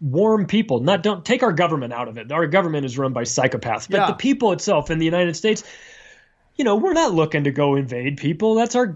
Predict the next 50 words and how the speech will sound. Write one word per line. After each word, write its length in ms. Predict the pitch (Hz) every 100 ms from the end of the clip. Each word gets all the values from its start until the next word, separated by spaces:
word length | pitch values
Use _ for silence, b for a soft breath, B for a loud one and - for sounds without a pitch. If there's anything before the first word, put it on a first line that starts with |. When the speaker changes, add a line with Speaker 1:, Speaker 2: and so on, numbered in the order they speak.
| -
Speaker 1:
crazy 320 | - 220 202
government 460 | 170 208 180 127 117
doing 220 | 139 127
that 120 | 123
shit. 320 | - 120 107
We're, 320 | 170 202 233
we're, 300 | 185 208 277
we 760 | 220 165 160 160 147 147 165 220
wanna 300 | 226 247 233
help 320 | 208 254 -
pl-, 180 | 180 160
we 280 | 202 262 240
all 280 | 208 226
live 160 | 214 208
on 140 | 214
this 120 | 214 202
planet 440 | - 214 214 202
too, 240 | - 262
like 200 | 170 160
everybody. 440 | 202 220 180 143 123
Like, 180 | 135 139
we 80 |
don't 140 | 202 226
have 100 | 202
a 80 | 180
planet 460 | - 202 202 190
to, 80 | 180 160
we 140 | 165
don't 160 | 233 214
have 140 | 165
a, 40 |
a 80 | 156
backup 400 | 147 170 - 156
plan, 300 | - 139 143
right? 220 | 135 160 175
As 140 | -
far 140 | -
as 80 | 139
I 60 | 135
don't, 260 | 127 120 -
as 120 | 117
far 100 | 160
as 80 | 135
I 140 | 175
know, 220 | 156 120 120 B B
we 120 | 123
don't. 300 | 120 127 160 B B 170
Um, 380 | 185 175 160 156
but, 280 | 151 170 165
uh, 340 | 185 160 156